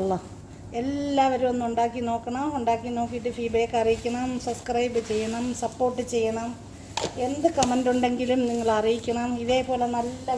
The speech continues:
വെറൈറ്റി ഉള്ള സ്വീറ്റും ഭക്ഷണവുമായിട്ട് വരണമെങ്കിൽ നിങ്ങളെ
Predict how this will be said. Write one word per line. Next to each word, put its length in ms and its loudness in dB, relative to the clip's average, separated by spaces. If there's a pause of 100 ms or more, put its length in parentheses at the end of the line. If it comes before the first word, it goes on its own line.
വെറൈറ്റി 480 -2
ഉള്ള 120 -2 (100)
സ്വീറ്റും 520 -2
ഭക്ഷണവുമായിട്ട് 640 -2
വരണമെങ്കിൽ 460 -2 (1120)
നിങ്ങളെ 280 6